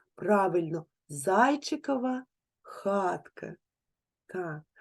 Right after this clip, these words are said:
роздивилися малюночки? Так, якщо ви захочете цю казочку розповісти,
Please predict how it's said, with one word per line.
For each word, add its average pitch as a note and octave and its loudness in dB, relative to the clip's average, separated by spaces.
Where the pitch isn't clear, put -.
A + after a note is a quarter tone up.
роздивилися G#3+ 4
малюночки? E3 -2
Так, E3+ -8
якщо G3+ 4
ви E3 4
захочете F#3 4
цю F#3 -2
казочку E3 -2
розповісти, F4+ 4